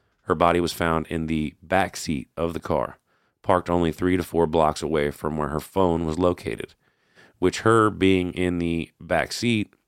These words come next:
is obviously suspicious. Um, to me, it obviously initially suggests that someone drove her to the location and left, leaving her in the back seat, because it's gonna be f-, too risky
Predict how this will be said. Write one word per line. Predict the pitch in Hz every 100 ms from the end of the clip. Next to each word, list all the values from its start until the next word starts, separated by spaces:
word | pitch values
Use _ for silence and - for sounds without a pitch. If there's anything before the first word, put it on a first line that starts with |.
| -
is | 85
obviously | 85 92 87 95
suspicious. | 82 80 - 87 80 82 78 - - _ _ _ _ _ -
Um, | 85 82 71 65 - _ _ _ _ _ _ _ _
to | -
me, | 95 98 101 95 - _ _ _
it | 92 -
obviously | 92 95 92 95 92 82 - _ 92
initially | 92 87 - 85
suggests | - 82 80 78 -
that | 76
someone | - 90 85
drove | 76 87 92 80
her | 85
to | 80 80
the |
location | 78 78 80 76 73
and | 76 85
left, | 85 - - _ _ _ _ _ -
leaving | 90 85 80
her | 78
in | 76
the |
back | 71 73 60
seat, | - 101 - - - -
because | 104 101 92
it's | 82
gonna | 107 98
be | 90 85
f-, | 78 - _ _
too | - 131
risky | 98 110 - - 76